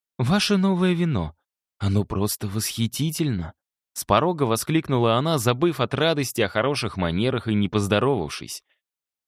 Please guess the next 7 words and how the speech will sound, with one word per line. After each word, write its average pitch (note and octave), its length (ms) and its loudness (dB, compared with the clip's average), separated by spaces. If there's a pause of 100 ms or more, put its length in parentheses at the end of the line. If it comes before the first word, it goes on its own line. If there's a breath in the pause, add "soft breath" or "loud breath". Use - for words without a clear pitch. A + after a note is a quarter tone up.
(120)
«Я F3 220 0
хочу E3+ 340 0
приобрести B2 600 2
ещё E3 420 2 (380 soft breath)
десять E3 600 0 (100)
кирпичей D#3+ 560 0
сразу». A#2 580 -2